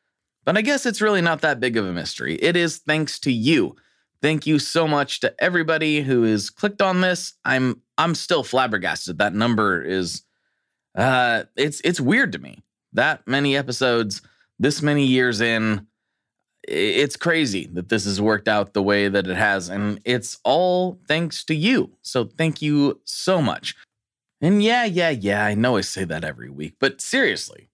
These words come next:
this is crazy. Thank you for enabling me to do this. The fact that you're listening to this right now, that's the reason. So thank you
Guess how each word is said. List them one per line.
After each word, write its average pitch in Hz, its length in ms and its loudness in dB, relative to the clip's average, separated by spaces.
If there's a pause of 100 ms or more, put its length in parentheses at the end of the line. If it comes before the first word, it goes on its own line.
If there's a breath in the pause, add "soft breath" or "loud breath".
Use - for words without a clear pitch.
(120)
this 135 180 -2
is 180 120 -2
crazy. 151 540 -2 (220)
Thank 143 260 0
you 135 480 4
for 104 460 0 (360 soft breath)
enabling 113 480 2
me 117 100 2
to 107 100 0
do 120 160 2
this. 120 200 0
The - 80 -14
fact 123 180 -2
that 104 80 -2
you're 113 160 2
listening 139 380 0
to 139 80 2
this 147 180 0
right 143 200 0
now, 202 260 -2 (360)
that's 135 260 -2
the 156 100 -2
reason. 165 320 0 (120)
So 104 300 -2 (100)
thank 131 240 0
you 113 300 2